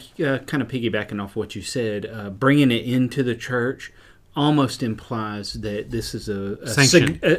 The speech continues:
Speaker 1: yeah, it's a sanction, but, but also culturally significant event that we need to make sure. Um, I think the, the, the
Speaker 2: Mm-hmm.
Speaker 1: primary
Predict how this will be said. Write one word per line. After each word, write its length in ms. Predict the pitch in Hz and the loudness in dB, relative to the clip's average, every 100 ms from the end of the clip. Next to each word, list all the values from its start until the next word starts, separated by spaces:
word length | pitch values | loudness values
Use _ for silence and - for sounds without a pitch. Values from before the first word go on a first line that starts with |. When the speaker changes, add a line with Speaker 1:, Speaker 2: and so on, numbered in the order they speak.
| 214 | 6
Speaker 1:
yeah, 140 | 175 | 6
it's 260 | 156 156 175 | 6 2 4
a 80 | 165 | 2
sanction, 640 | - 160 170 - 165 147 | 4 4 2 0 0 2
but, 240 | 135 - - | 2 0 -4
but 160 | 139 139 | -4 0
also 460 | 151 160 - 127 | 0 0 2 0
culturally 520 | 113 143 135 131 113 | 2 0 0 0 -2
significant 760 | 110 - 110 131 160 160 127 113 | -2 -6 2 6 6 4 0 -2
event 420 | 98 113 110 92 - - - - | -2 -2 -2 -4 -14 -20 -20 -10
that 280 | 123 117 127 | -2 0 0
we 120 | 117 | -2
need 320 | 117 117 110 | 0 0 -2
to 80 | 113 | -6
make 280 | 107 101 - | -6 -6 -8
sure. 580 | - 123 120 107 95 85 - - - - - - | -10 -6 -2 -2 -2 -10 -18 -20 -20 -20 -20 -8
Um, 280 | 110 104 - | -6 -6 -6
I 120 | 123 | -8
think 440 | - 143 120 - | -4 -2 -2 -4
the, 380 | 120 104 101 101 - | -6 -6 -6 -10 -12
the, 80 | 123 107 | -10 -8
the 220 | 104 98 | -6 -8
Speaker 2:
Mm-hmm. 100 | 92 | -8
Speaker 1:
primary 720 | 90 127 123 120 101 98 | -2 -2 0 -2 -4 -8